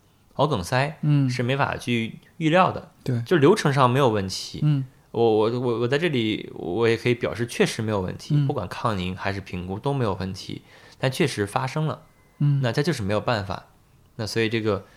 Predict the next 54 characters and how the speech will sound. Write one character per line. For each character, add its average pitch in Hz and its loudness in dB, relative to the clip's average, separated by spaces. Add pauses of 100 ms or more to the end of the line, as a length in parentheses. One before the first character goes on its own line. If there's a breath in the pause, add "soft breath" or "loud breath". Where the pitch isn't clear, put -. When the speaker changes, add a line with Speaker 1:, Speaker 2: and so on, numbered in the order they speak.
(340 soft breath)
Speaker 1:
我 104 -2
们 117 0
自 156 -2
己 151 4
觉 104 0
得 120 6
就， 117 -2 (480 soft breath)
呃， - -10
我 113 0
们 120 0
不 190 0
能 185 2
叫 196 6
愧 196 0
疚， 196 -2 (140)
但 160 0
是 139 -4
也 104 -2
会 143 6
觉 123 2
得 120 4 (260 loud breath)
有 113 4
一 147 6
点 117 2
惭 - -6
愧， - -8 (360)
就 - 0
认 127 4
为 123 6
这 131 0
个 123 2
病 123 0
如 120 2
果 98 4 (320 soft breath)
不 135 2
开 135 2
刀， 139 4 (480 soft breath)
是 - -6
不 120 4
是 123 6
有 127 6
可 117 -2
能 98 -4
就 127 0
更 156 -2
好？ - -8 (600 loud breath)
但 156 2
是 120 0
没 123 2
有 156 8
后 131 4
悔 113 -2
药 120 2
嘛。 90 -6